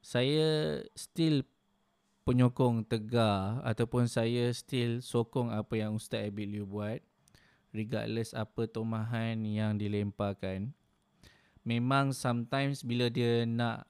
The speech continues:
memberi bantuan tu, akan ada protokol-protokol yang dia tak berapa dapat nak ikut ataupun mungkin dia terlanggar. Tapi niat still ikhlas untuk membantu.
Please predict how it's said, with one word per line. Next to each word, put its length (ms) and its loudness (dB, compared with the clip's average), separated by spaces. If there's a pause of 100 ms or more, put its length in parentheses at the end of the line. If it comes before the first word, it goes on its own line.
(120)
memberi 480 0
bantuan 560 0
tu, 320 -2 (720)
akan 320 0
ada 640 2 (480)
protokol-protokol 880 -2
yang 320 -2
dia 80 -2
tak 240 -8
berapa 320 -2
dapat 320 -6
nak 160 -6
ikut 400 -4 (560)
ataupun 400 -2
mungkin 320 -4
dia 320 -2
terlanggar. 720 -2 (320)
Tapi 640 -6 (480)
niat 400 0
still 320 -4
ikhlas 720 -2
untuk 400 -4
membantu. 720 -2